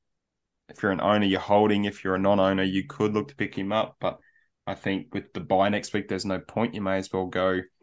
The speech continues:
someone who's a little bit more expensive. We've mentioned Tino, we've mentioned Cameron McInnes,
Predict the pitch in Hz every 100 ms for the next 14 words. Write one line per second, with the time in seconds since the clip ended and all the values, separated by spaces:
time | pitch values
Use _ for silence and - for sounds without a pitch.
0 | _ _ _ - 101 98 95 92 95 87
1 | 90 87 - 101 98 - 101 95 85 80
2 | 85 - 85 - 98 95 92 92 90 87
3 | 90 - 87 87 85 - 92 87 82 -
4 | - 110 107 -